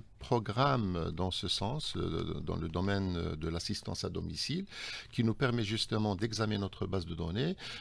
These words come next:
et de cibler des populations, notamment les personnes qui sont âgées, les personnes qui, qui ont, qui ont justement des pathologies, et des visites systématiques le, leur sont, euh, rendues. Euh, d'ailleurs, nous accomplissons pas moins de dix-huit à vingt mille visites à domicile, euh,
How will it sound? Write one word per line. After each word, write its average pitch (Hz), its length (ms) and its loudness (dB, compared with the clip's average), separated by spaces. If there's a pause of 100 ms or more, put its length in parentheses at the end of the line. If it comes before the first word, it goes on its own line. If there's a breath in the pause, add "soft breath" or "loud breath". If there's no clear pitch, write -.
(220 loud breath)
et 123 120 12
de 92 400 4
cibler 120 720 2 (100)
des 95 220 0
populations, 107 680 0
notamment 95 400 -2
les 92 100 -2
personnes 95 480 -4
qui 92 120 -6
sont - 300 -4
âgées, 95 360 2
les 101 80 0
personnes 92 440 -2
qui, 80 280 -6
qui 82 340 -4
ont, 82 380 -2
qui - 100 -6
ont 85 80 -2
justement 90 500 -2
des 87 120 -2
pathologies, 82 600 -4 (380 loud breath)
et 131 80 4
des 101 140 4
visites 90 160 2 (240)
systématiques - 680 -2
le, 92 100 2 (180)
leur 87 200 -2
sont, 87 320 -2
euh, 76 400 -6
rendues. 87 380 0 (500 loud breath)
Euh, 85 440 2
d'ailleurs, 95 360 2
nous 85 160 0
accomplissons 87 600 -4
pas 90 160 -4
moins 90 180 0
de 85 100 -4
dix-huit 82 480 -6
à 82 60 -2
vingt 95 220 0
mille 101 360 0
visites 90 460 -6
à 85 60 -2
domicile, 85 720 -4
euh, 76 300 -4